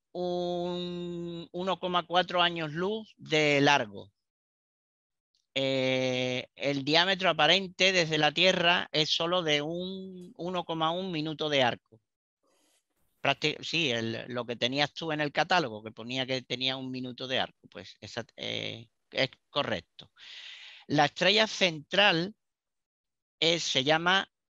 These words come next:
Q X Puppis y tiene magnitud visual nueve coma cinco. No se ve como tal, no se ve como estrella.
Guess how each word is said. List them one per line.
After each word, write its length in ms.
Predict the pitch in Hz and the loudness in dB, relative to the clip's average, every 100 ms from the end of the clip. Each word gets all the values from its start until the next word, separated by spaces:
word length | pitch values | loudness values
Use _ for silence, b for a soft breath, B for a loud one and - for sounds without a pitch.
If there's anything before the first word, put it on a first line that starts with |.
| _ _ _ - | _ _ _ -8
Q 340 | 180 214 - _ _ _ _ _ _ - | -6 -6 -8 _ _ _ _ _ _ 2
X 520 | 185 - 101 - - | 2 2 -4 -4 -6
Puppis 680 | 190 175 120 98 - - - _ _ _ _ _ _ - | -8 -4 -4 -6 -10 -14 -20 _ _ _ _ _ _ -4
y 160 | 143 | -2
tiene 280 | 131 170 190 | 2 2 4
magnitud 540 | 196 180 165 143 180 190 | 4 2 2 -4 -6 -4
visual 640 | 190 - 185 170 175 233 _ _ _ _ _ - | -4 0 4 4 4 -2 _ _ _ _ _ -12
nueve 500 | 160 160 165 175 180 | -10 -4 0 0 0
coma 160 | 160 | -4
cinco. 640 | 143 170 160 120 98 104 - | -2 0 0 -6 -12 -14 -8
No 260 | 135 160 180 | -2 0 2
se 180 | 196 | 4
ve 180 | 190 214 | 6 4
como 280 | 196 165 135 | 2 -4 0
tal, 340 | 165 156 110 | 4 4 2
no 120 | 127 143 | -6 -4
se 120 | 170 | -2
ve 140 | 170 | -2
como 180 | 165 143 | -2 -8
estrella. 560 | - - 120 101 - | -8 -4 -4 -4 -10